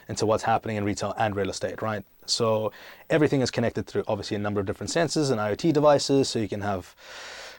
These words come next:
I don't know, air conditioning units, footfall measurements, heat traffic. You can have, um, a number of different systems on sustainability. It's wild what's out there. And there needs to be some sort of infrastructure provider.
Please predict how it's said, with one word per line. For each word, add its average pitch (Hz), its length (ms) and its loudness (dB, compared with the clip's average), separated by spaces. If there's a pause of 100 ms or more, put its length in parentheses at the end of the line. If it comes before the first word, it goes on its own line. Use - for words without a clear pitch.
I - 80 0
don't 98 120 0
know, 98 180 -2
air 151 180 0
conditioning 101 800 -8
units, 95 360 -8
footfall - 540 -4
measurements, 101 680 -8
heat - 520 -2
traffic. - 600 -4
You 107 60 -4
can 107 160 -10
have, 104 420 -6
um, 98 400 -6 (220)
a 131 40 -6
number 117 300 -4
of 104 80 -6
different 123 280 -8
systems 110 300 -8
on 110 80 -8
sustainability. 135 880 -2
It's - 400 -8
wild 123 720 2 (100)
what's 120 200 0
out 110 200 0
there. - 240 -2 (300)
And 127 140 -2
there 131 80 0
needs 139 160 0
to 135 80 -4
be 139 80 -2
some 135 140 -4
sort 135 160 0
of - 60 -12
infrastructure - 480 -2
provider. 139 380 2